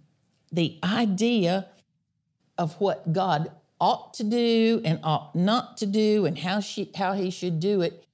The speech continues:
that's not a part of faith. The faith is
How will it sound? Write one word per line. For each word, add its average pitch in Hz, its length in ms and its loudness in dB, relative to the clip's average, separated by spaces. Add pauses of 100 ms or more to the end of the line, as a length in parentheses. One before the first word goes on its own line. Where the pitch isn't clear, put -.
(180)
that's 220 280 -10
not 226 160 -4
a 208 60 -2
part 196 320 -8
of 165 140 -8
faith. - 560 -14 (1400)
The 175 120 2
faith 208 640 0
is 175 240 0